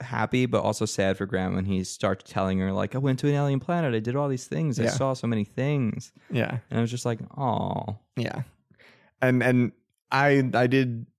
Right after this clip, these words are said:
Speaker 2: enjoy his turn, but yeah, no, I, I don't know what I'm gonna say, but other than, like, I did enjoy when she, when he is convinced it's not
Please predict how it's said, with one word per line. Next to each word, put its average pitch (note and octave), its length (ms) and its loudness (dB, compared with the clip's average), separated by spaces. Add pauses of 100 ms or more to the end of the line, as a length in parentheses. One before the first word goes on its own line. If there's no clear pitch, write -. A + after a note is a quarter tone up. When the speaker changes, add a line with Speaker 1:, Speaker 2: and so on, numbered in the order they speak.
(240)
Speaker 2:
enjoy G#2 1040 4 (320)
his A#2 360 2
turn, A2 420 2
but - 200 2 (520)
yeah, C#3 200 6
no, A2+ 100 4
I, G#2+ 380 2
I - 20 -2
don't A2+ 100 -2
know F#2 60 -4
what E2 100 -8
I'm - 60 -10
gonna - 120 -8
say, - 180 -2
but - 120 0
other B2+ 160 6
than, A2 160 4
like, A2 180 2
I A2+ 80 2
did B2 140 6
enjoy A#2 260 4
when A2 140 2
she, A2 560 2
when A#2+ 160 2
he A#2+ 400 6
is A2 120 4
convinced A2 420 2
it's G#2+ 200 0
not A2 400 0